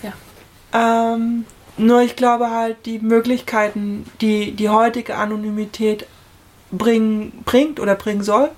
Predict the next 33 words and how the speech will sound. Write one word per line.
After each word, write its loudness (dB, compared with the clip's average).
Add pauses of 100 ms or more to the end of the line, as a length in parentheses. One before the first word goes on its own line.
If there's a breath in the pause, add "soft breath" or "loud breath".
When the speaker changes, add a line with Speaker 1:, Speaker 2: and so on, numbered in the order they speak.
(220)
Speaker 2:
also -6
wir -4
können -2
sagen, 0
sie -6
bringen 0
das -2
tatsächlich, -4
es -6
ist -6
so, 0 (400 loud breath)
oder -2
für -2
uns 2
ist -6
es -8
so, 0
wir -2
haben -2
dadurch -4
viele, -4
viele -6
Möglichkeiten -4
uns -8
eröffnen -8
können, -8 (1000 loud breath)
die 4
unterscheidet 0
sich -6
natürlich -6
sehr -6
vom -12
früher. -10